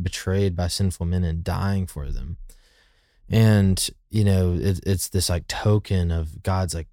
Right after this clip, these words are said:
great love for us and participating in the broken body and blood of Christ. It's so holy,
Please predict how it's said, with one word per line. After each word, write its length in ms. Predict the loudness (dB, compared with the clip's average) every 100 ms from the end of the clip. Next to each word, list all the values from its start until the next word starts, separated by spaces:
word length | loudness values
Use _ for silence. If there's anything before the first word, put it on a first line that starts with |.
| _
great 360 | -6 0 0 0
love 400 | -2 0 0 0
for 260 | -4 -6 -4
us 200 | -4 -4
and 120 | -2
participating 880 | -2 -2 -2 -2 0 0 0 0 -2
in 460 | 0 2 2 0 -2
the 120 | -4 -4
broken 640 | 0 2 2 0 -2 -2
body 420 | 0 0 0 -2
and 140 | -2 -2
blood 200 | -2 -4
of 120 | -4
Christ. 440 | 0 0 0 -2
It's 220 | -4 -4 -8 _ _ _ -8
so 420 | -4 2 4 4
holy, 500 | 4 2 2 2 0